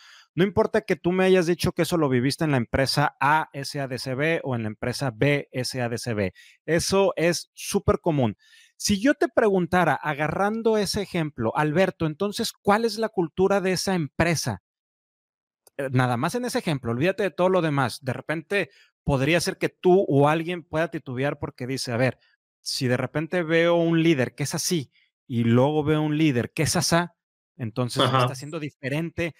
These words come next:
Speaker 1: en una misma área, en un mismo campus, en una misma dirección organizacional, es complejo". Luego, a eso le va sumando el tema de los estilos de liderazgo que hay detrás, están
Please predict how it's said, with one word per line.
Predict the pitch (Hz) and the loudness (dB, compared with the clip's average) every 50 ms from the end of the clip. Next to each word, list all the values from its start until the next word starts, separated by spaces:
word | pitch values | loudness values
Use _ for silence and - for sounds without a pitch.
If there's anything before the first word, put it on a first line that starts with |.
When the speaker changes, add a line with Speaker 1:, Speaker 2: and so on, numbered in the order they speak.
| _ _ _ _ _ - | _ _ _ _ _ -10
Speaker 1:
en | 127 120 | -8 -6
una | 131 143 160 165 | -4 -4 -4 -4
misma | 165 170 156 147 165 170 170 175 - - | -4 -6 -6 -6 -4 -4 -4 -4 -4 -4
área, | 127 131 151 180 175 165 165 156 | -2 0 0 0 0 0 -2 -2
en | 147 143 | -4 -4
un | 151 156 | -6 -8
mismo | 160 170 175 156 160 175 160 - _ _ | -6 -6 -8 -6 -8 -8 -10 -10 _ _
campus, | - 165 170 185 185 175 _ - 160 160 - - | -4 -2 -2 -2 -4 -6 _ -10 -10 -8 -8 -8
en | 135 127 | -8 -8
una | 139 151 170 | -6 -6 -6
misma | 165 165 165 151 165 180 170 | -6 -6 -6 -6 -8 -8 -8
dirección | 143 139 151 143 135 131 127 - - - - - 147 139 151 156 165 175 175 - - - - | -6 -6 -6 -4 -2 -4 -4 -4 -6 -8 -8 -6 -4 -2 0 0 0 -2 -4 -8 -10 -14 -10
organizacional, | - - 135 135 147 139 139 113 131 123 - 135 127 135 143 160 180 175 - _ _ _ _ _ _ _ _ _ | -6 -6 -4 -4 -4 -6 -6 -8 -10 -10 -8 -6 -4 -2 0 0 0 -2 -6 _ _ _ _ _ _ _ _ _
es | - 156 147 - | -4 -4 -4 -4
complejo". | - 165 151 143 - 120 101 95 - - - _ _ _ _ _ _ _ _ _ | -4 -6 -8 -6 -4 -4 -4 -4 -4 -8 -20 _ _ _ _ _ _ _ _ _
Luego, | - 139 151 196 220 233 226 208 208 214 220 196 - - _ _ _ - | 4 6 8 8 6 4 4 4 4 4 4 4 0 -6 _ _ _ -2
a | 156 160 151 170 | 0 0 0 0
eso | 185 202 196 - - - 214 | -2 -2 -4 -6 -6 -6 -6
le | 208 202 185 165 | -4 -4 -4 -4
va | 147 165 170 | -4 -4 -6
sumando | - - 202 196 185 180 170 170 170 170 175 | -6 -8 -10 -8 -6 -6 -6 -6 -6 -6 -8
el | 165 - | -8 -8
tema | - 165 156 156 165 165 165 - | -8 -8 -6 -4 -4 -6 -6 -8
de | 170 131 135 135 127 | -8 -6 -4 -2 0
los | 123 123 117 - 127 | 0 0 -2 -2 -4
estilos | 113 - - 143 143 165 147 | -8 -6 -4 -4 -2 -2 -2
de | 165 160 | -2 -4
liderazgo | 156 156 147 151 139 135 139 135 143 147 135 | -4 -2 -2 0 0 0 -2 -2 -4 -6 -6
que | - - | -6 -6
hay | 113 120 120 | -4 -4 -2
detrás, | 131 135 - - 123 123 117 117 | -4 -4 -4 -2 -2 -2 -2 -4
están | 120 - - 120 117 117 | -6 -8 -6 -4 -4 -4